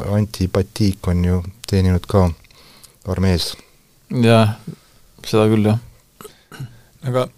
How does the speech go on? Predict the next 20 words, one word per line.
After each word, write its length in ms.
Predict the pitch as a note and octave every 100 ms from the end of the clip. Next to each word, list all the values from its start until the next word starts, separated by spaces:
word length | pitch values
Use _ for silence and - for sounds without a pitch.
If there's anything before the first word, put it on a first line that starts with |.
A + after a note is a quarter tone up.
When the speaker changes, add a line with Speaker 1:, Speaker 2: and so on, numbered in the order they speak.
| -
Speaker 3:
<clears throat> 520 | C3+ B2 F2 - F#2+
vennaskonna 600 | C3 C3+ - A2+ G2+ F#2+ F#2 F#2 F2+ F2+ - - - - -
lugudest 720 | A#2+ C#3+ F#2 E2+ - - - -
võiks 260 | - -
välja 220 | A2+ G#2+ F#2
tuua 220 | G2 F#2
palju. 460 | - G#2 E2 - - - - - - - - - - - -
Igal 360 | - D3 F3+ B2
lool, 300 | D#3 A2+ F#2+ - - - -
eriti 420 | G2+ G2 G2+ -
tol 280 | B2+ C#3+ A2+
ajal, 300 | G2 F#2 F#2 -
ajal 400 | - G#2+ G#2 F#2
oli 240 | F#2 F#2 F2+ F2+ F2+ - _
sellel 420 | - - G2 F#2 F2+
taga 260 | G#2+ G#2
mingi 240 | F#2 F#2 F2
mõte, 420 | G2 G#2+ - -
sõnum, 520 | - - A2 F#2+ E2+ D#2+
sünnilugu. 760 | - C3 C3 G2 E2 E2 -